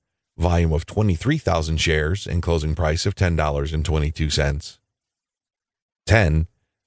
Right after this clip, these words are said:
volume of twenty-seven thousand five hundred shares and closing price of ten dollars and twenty-one cents. In the above example, you will see that days nine, seven, six, three, and two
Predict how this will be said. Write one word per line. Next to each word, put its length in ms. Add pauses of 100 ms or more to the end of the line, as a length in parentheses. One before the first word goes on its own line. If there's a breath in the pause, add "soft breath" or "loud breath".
(140)
volume 340
of 140
twenty-seven 580
thousand 400
five 240
hundred 280
shares 500
and 160
closing 340
price 460
of 120
ten 200
dollars 360
and 120
twenty-one 440
cents. 460 (3250)
In 100
the 100
above 280
example, 600 (160)
you 120
will 120
see 280
that 200
days 320
nine, 480 (260)
seven, 520 (240)
six, 600 (260)
three, 440 (160)
and 220
two 440